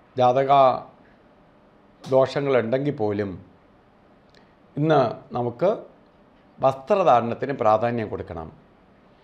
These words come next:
ഇന്ന് പോകുമ്പോൾ ബ്ലാക്കോ അല്ലെങ്കിൽ നീലയോ കളറിലുള്ളതോ മിക്സായിട്ടുള്ളതോ വസ്ത്രം നമ്മൾ ധരിക്കുന്നത് നന്നായിരിക്കും. അല്ലെങ്കിൽ വസ്ത്രത്തിൻ്റെ കൂടെ ഉൾപ്പെടുത്തണം.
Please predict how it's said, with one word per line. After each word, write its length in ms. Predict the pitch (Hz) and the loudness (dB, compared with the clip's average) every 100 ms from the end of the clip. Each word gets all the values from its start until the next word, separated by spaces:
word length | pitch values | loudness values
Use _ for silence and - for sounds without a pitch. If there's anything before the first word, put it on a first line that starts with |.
| _ _ _ _ _ _ _ _ | _ _ _ _ _ _ _ _
ഇന്ന് 100 | 127 | -4
പോകുമ്പോൾ 540 | 120 113 123 127 123 104 92 - - _ - | 0 2 2 2 2 2 -2 -16 -20 _ -10
ബ്ലാക്കോ 920 | 131 139 151 170 170 165 151 127 - - _ - | 0 4 4 2 2 4 4 2 -8 -20 _ -6
അല്ലെങ്കിൽ 560 | 123 139 139 135 110 - - - | -2 0 2 0 -2 -8 -18 -6
നീലയോ 600 | 131 165 185 185 180 170 | 0 2 4 4 6 4
കളറിലുള്ളതോ 1120 | 160 127 135 131 120 110 117 113 139 139 - - | 6 4 4 0 0 0 0 0 -2 -2 -6 -8
മിക്സായിട്ടുള്ളതോ 1040 | 135 139 - - 202 175 135 120 117 127 | -6 -6 -10 0 2 2 2 0 0 0
വസ്ത്രം 560 | 120 107 - 139 147 226 - - _ _ - | 0 -2 -4 -2 -2 -2 -10 -20 _ _ -6
നമ്മൾ 460 | 123 123 123 104 - - - 120 | 0 2 2 0 -8 -20 -14 -6
ധരിക്കുന്നത് 440 | 120 123 123 120 | -6 -4 -6 -6
നന്നായിരിക്കും. 640 | 107 104 98 92 92 - - _ | -6 -6 -6 -8 -12 -14 -14 _
അല്ലെങ്കിൽ 420 | - 120 143 185 - - - - | -6 -4 -2 -4 -8 -20 -10 -6
വസ്ത്രത്തിൻ്റെ 760 | - 143 127 135 131 131 135 | -2 0 0 -2 -6 -4 -4
കൂടെ 320 | 127 117 131 | -4 -4 -2
ഉൾപ്പെടുത്തണം. 760 | 143 113 - 120 98 98 90 | -2 -4 -4 -6 -4 -8 -8